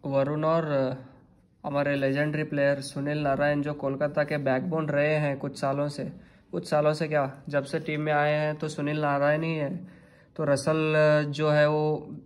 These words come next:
फॉर्म में नहीं रहते हैं, कुछ साल रहते हैं, कुछ सीज़न नहीं रहते हैं, but सुनील नारायण जो है हमेशा,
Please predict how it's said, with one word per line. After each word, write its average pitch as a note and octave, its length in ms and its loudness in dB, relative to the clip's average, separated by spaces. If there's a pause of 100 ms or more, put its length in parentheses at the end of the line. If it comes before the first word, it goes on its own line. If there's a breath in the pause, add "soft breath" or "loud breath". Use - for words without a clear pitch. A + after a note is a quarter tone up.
(140)
फॉर्म C#3+ 360 2
में D3+ 220 2
नहीं D3 280 0
रहते D3+ 280 -2
हैं, C#3+ 320 0
कुछ D3+ 220 -8
साल D3 200 2
रहते C#3+ 280 -2
हैं, D3+ 160 0
कुछ D3 240 -6
सीज़न D3 260 -2
नहीं D3 200 -2
रहते D3 260 -4
हैं, D3+ 180 -4 (440 loud breath)
but D3+ 100 -2
सुनील D#3+ 380 2
नारायण D#3+ 400 6
जो D#3 160 0
है D#3 240 4
हमेशा, D3+ 600 2